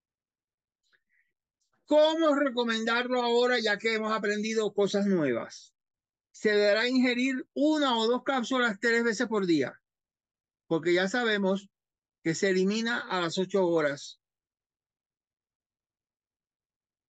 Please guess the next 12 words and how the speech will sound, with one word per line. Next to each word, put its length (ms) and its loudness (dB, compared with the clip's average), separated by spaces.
Tenemos 320 -2
que 120 -2
ser 180 -2
muy 160 -2
cuidadosos. 600 -2
En 80 -2
los 120 -2
casos 320 -4
que 80 -2
son 180 -2
muy 100 0
graves, 440 -2